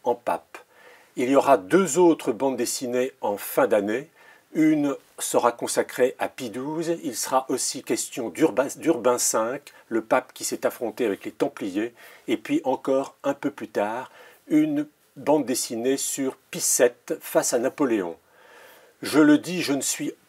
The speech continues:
pas du tout un spécialiste ni un amateur de bande dessinée, mais en cette période de cadeaux, de fête de la foi, la, la, l'amoureux d'histoire que je suis peut vous dire que c'est une aventure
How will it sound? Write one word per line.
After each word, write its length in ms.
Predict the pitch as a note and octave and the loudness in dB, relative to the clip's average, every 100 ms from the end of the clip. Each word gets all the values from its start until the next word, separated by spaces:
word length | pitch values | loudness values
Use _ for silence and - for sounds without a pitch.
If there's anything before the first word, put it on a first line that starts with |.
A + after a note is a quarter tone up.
| - | 6
pas 140 | E3+ | 6
du 140 | D#3+ D3+ | 6 -8
tout 320 | F3 E3+ - | -2 -2 0
un 160 | C3 B2+ | 0 0
spécialiste 760 | - E3 C#3 C#3 C3 D3+ - | 2 0 4 4 4 2 -2
ni 60 | B2+ | 0
un 120 | A2 | 2
amateur 460 | C#3 C3+ - C3+ A2 | 2 0 0 0 0
de 80 | G2 | -2
bande 240 | C3 C3 | -2 -2
dessinée, 540 | G#2+ - G2 G2+ A#2 - - - - _ | -4 -4 -6 -6 -6 -10 -20 -20 -20 _
mais 360 | B2 C#3+ D#3+ - | 0 4 4 0
en 100 | C#3 | -4
cette 240 | - D3 - | 0 0 2
période 320 | C#3 C#3 C3 | 2 2 2
de 100 | A2 | 0
cadeaux, 460 | A2+ D#3 A#2+ D3 C3 | 2 2 2 0 -2
de 60 | |
fête 300 | - - E3 | -2 0 2
de 80 | C3 | 4
la 120 | B2 | 0
foi, 420 | - - A#2+ C3 - - _ _ _ _ | 0 -2 -2 -2 -8 -20 _ _ _ _
la, 440 | A2 G#2+ A#2 A#2 C#3+ | -6 -4 2 2 2
la, 260 | B2 B2+ | 2 4
l'amoureux 600 | A2+ A#2+ E3 F#3 F#3 E3+ | 4 6 6 6 2 2
d'histoire 560 | D#3 D3 - D3+ C#3+ - | 2 0 -2 2 2 2
que 100 | C#3 | -4
je 120 | D3 | -4
suis 340 | F3 - D3+ D#3 | -4 -6 -6 -6
peut 180 | - | -2
vous 160 | C#3 B2 | -2 -4
dire 300 | G#2 D3 C#3+ | -2 -2 -2
que 80 | - | -6
c'est 260 | - - | -8 -10
une 340 | B2 A#2 A2 A#2 | -10 -8 -4 0
aventure 720 | C3+ C3 A#2+ - C#3 D3 | 0 0 -6 -8 -6 -4